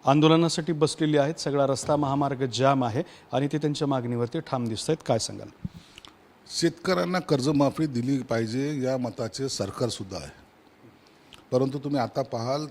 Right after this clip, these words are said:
Speaker 2: तर इतका अवकाळी पाऊस झालेला आहे. कर्जमाफी हा विषय वेगळा राहिला, परंतु आता जी काही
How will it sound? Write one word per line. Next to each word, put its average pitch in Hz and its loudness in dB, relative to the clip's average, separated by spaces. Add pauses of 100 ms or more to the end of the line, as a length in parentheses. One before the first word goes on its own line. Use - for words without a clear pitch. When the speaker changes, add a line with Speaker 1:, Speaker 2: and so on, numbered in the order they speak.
Speaker 2:
तर 160 -4
इतका 131 -6
अवकाळी 127 -4
पाऊस 127 -4
झालेला 104 -6
आहे. 69 -16 (1300)
कर्जमाफी 160 2
हा 151 -2
विषय 143 -2
वेगळा 151 -2
राहिला, 139 -4
परंतु 147 -6
आता 120 -4
जी 156 -4
काही 165 -4